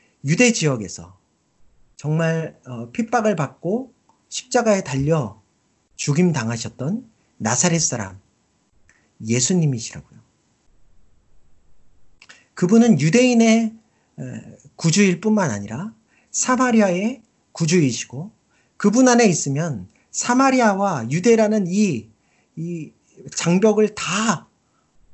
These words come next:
넘-, 무너뜨리고 우리가 함께 하나님의 백-, 진정한 백성으로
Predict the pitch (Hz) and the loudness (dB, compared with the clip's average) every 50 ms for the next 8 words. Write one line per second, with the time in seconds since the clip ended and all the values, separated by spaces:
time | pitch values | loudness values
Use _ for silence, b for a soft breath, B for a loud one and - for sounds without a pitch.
0 | - - - 147 143 143 160 180 160 185 208 233 247 233 233 175 147 135 - - | -20 -18 -8 -2 0 2 2 2 4 4 4 4 4 2 0 -4 -6 -6 -8 -10
1 | 180 175 139 107 - - 147 156 170 208 220 240 226 - - 302 269 - - 262 | -12 -12 -12 -14 -16 -14 -10 -4 0 0 2 0 0 -2 -4 -6 -8 -6 -4 -2
2 | 233 220 - - 294 285 269 254 233 226 220 220 - 135 123 - - 185 196 220 | -2 -2 -2 -4 -4 -4 -2 0 0 0 -2 -2 -6 -10 -10 -4 0 4 4 4
3 | 226 262 254 247 233 - 139 123 - - 180 170 147 131 143 190 240 262 | 6 4 2 2 0 -2 -4 -6 -4 -4 -2 -2 -2 -4 -4 -6 -8 -10